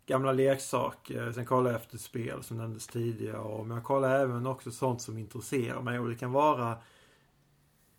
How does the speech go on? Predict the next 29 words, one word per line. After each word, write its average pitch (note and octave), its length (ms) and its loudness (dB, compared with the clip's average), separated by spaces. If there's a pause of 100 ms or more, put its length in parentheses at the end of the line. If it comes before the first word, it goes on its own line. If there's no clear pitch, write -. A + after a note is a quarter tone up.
(340)
något D3 520 6
sjukt C#3+ 480 6
fult - 960 -2 (180)
<laughs> - 180 -14
eller C#3+ 260 8
något C3+ 280 6
gammalt, C3+ 1000 4 (140)
men A#2+ 220 -2
det B2 180 2
fångar C3+ 340 0
mitt A2 160 -4
intresse, - 580 -4
så B2+ 160 -4
det C3+ 180 4
är C3 40 6
liksom, A#2+ 720 -4 (180)
det C3 80 -2
är B2 40 0
svårt D3 220 0
att - 60 -10
säga C#3+ 280 2
vad C3+ 100 4
det - 20 4
är B2+ 40 -2
för - 60 -12
någonting B2 220 -8
jag A#2+ 100 -4
söker. B2 420 -8
<laughs> C3+ 140 0